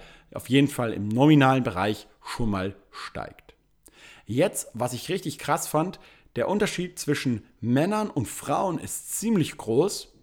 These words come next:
denn im Jahr zweitausendneunzehn hat der durchschnittliche Mann nicht diese dreitausendneunhundertvierundneunzig Euro pro Monat verdient, brutto, sondern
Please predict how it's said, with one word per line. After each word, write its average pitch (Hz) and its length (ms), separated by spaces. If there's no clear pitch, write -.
denn 139 400
im 135 140
Jahr 143 220
zweitausendneunzehn 143 920
hat - 220
der 127 60
durchschnittliche 170 680
Mann 170 480
nicht 170 360
diese 117 180
dreitausendneunhundertvierundneunzig 123 1600
Euro 104 220
pro - 220
Monat 98 300
verdient, 101 500
brutto, 117 520
sondern 131 540